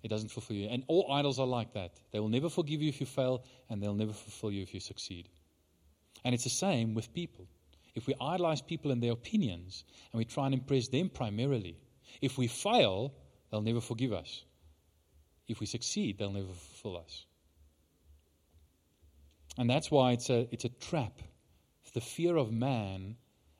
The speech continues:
and living before man is a trap, a deadly trap that we can step in, that Michal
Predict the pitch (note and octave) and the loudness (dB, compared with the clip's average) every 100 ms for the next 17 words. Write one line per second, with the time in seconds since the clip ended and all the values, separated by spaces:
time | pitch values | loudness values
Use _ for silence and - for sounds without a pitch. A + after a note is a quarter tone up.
0 | - G#2+ A2 C#3 D#3 C#3 - A#2+ A2 G#2+ | -4 0 0 0 0 0 0 0 0 -2
1 | G2+ F#2 - - - A2+ - - _ _ | -4 -8 -10 -10 -8 -8 -12 -20 _ _
2 | _ _ _ _ _ - G#2+ G#2 B2+ C#3 | _ _ _ _ _ -6 -6 2 4 4
3 | D3+ C#3+ - G2+ F#2 - G2 G#2+ - F#2+ | 2 -2 -2 -4 -4 -8 -4 -4 -4 -4
4 | - A2 G2+ F#2+ F#2+ G#2 - G#2 | -4 -4 -4 -4 -4 -6 -4 -4